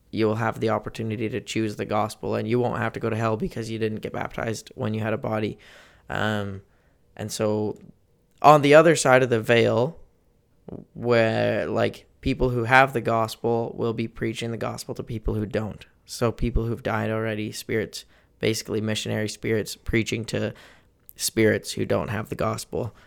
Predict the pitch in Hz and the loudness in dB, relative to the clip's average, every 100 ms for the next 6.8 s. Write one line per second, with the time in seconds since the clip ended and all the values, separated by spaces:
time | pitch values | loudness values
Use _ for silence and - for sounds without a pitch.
0 | - _ _ - 151 143 139 139 123 127 | -20 _ _ 0 2 4 2 2 4 4
1 | 123 120 117 123 139 - 123 117 117 117 | 4 4 4 4 4 0 0 2 2 2
2 | 120 127 123 123 120 127 123 - - 120 | 0 0 0 2 2 2 -2 -8 -4 -2
3 | 123 123 127 123 104 - - _ _ _ | -2 -4 -2 0 0 -4 -16 _ _ _
4 | _ - 110 107 127 131 117 113 131 123 | _ -4 -4 2 2 2 -4 -4 -2 -2
5 | 120 110 - - - - 127 131 117 123 | -2 -4 -12 -20 -12 4 6 6 2 2
6 | 127 139 123 117 151 170 - - | 0 -2 -2 0 2 2 2 -10